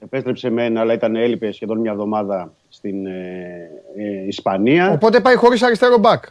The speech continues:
Speaker 2: ουσιαστικά.
Speaker 1: Πήρε το Ραμόν για πρώτη φορά αποστολή.
Speaker 2: Α, ναι.
Speaker 1: Δεν
Speaker 2: Σωστά.
Speaker 1: ξέρω
Speaker 2: Εντάξει.
Speaker 1: τώρα, ναι, αν θα το χρησιμοποιήσει, γιατί το παιδί έχει δύο μέρες στη, στην Αθήνα,
Speaker 2: Ναι.
Speaker 1: στην Ελλάδα. Ε, ενδεχομένως να δούμε εκεί το, το Βρουσάι, δεν αποκλείω τίποτα.
Speaker 2: Ναι.
Speaker 1: Ε,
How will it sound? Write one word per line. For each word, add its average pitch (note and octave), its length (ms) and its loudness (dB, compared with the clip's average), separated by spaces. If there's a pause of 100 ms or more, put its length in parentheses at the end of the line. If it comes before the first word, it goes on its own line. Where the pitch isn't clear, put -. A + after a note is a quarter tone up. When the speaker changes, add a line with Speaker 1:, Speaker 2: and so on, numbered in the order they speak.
(120)
Speaker 2:
ουσιαστικά. A#2+ 480 -12 (520)
Speaker 1:
Πήρε D3+ 240 4
το C3 140 2
Ραμόν B2+ 580 2 (240)
για A#2 140 -8
πρώτη B2 200 -6
φορά A#2+ 220 0
αποστολή. D3 580 0
Speaker 2:
Α, F3 180 -8
ναι. C#3+ 300 0
Speaker 1:
Δεν C3+ 200 -4
Speaker 2:
Σωστά. B2+ 160 -6
Speaker 1:
ξέρω D3 200 2
Speaker 2:
Εντάξει. B2+ 180 0
Speaker 1:
τώρα, A2+ 360 -2 (100)
ναι, A2+ 240 -6 (320)
αν A#2 200 -8
θα A#2 120 -8
το G#2+ 80 -6
χρησιμοποιήσει, A2+ 600 -6
γιατί G#2+ 160 -4
το G#2+ 120 -4
παιδί A2+ 200 -2
έχει G#2+ 120 -4
δύο A2 160 -2
μέρες A2 280 -2
στη, F2+ 220 -10
στην G2 180 -10
Αθήνα, G#2 380 -8 (260)
Speaker 2:
Ναι. D3+ 140 -8
Speaker 1:
στην G#2 160 -6
Ελλάδα. G#2 440 0 (400)
Ε, B2 520 4
ενδεχομένως B2 520 0
να A#2+ 100 0
δούμε B2 180 0
εκεί A#2 140 -4
το, A2+ 440 2
το A2 160 -4
Βρουσάι, G#2+ 360 -4
δεν G#2 120 -6
αποκλείω G2 420 -8
τίποτα. A#2+ 520 -2
Speaker 2:
Ναι. D3+ 220 2 (240)
Speaker 1:
Ε, A2 120 -6